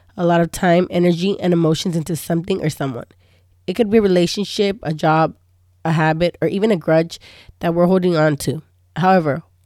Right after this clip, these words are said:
holding on to things that no longer serve us can weigh us down and prevent us from moving forward. Letting go is not about forgetting or ignoring what happened. It's about acknowledging and accepting that we cannot change the past and that holding on to it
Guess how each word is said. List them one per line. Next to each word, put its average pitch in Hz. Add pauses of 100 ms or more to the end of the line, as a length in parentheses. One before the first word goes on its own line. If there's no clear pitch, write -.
(400)
holding 208
on 190
to - (100)
things 226 (280)
that 175
no 170
longer 190
serve 175
us 202
can 180
weigh 160
us 151
down 160
and 165
prevent 165
us 175
from 175
moving 156
forward. 127 (1600)
Letting 226
go 233
is 226
not 202
about 190
forgetting 175
or 170
ignoring 156
what 147
happened. 143 (380)
It's 180
about 190
acknowledging 180
and 175
accepting 180
that 165
we 160
cannot 165
change 175
the 160
past 151 (420)
and 180
that 165
holding 185
on 170
to 214
it 208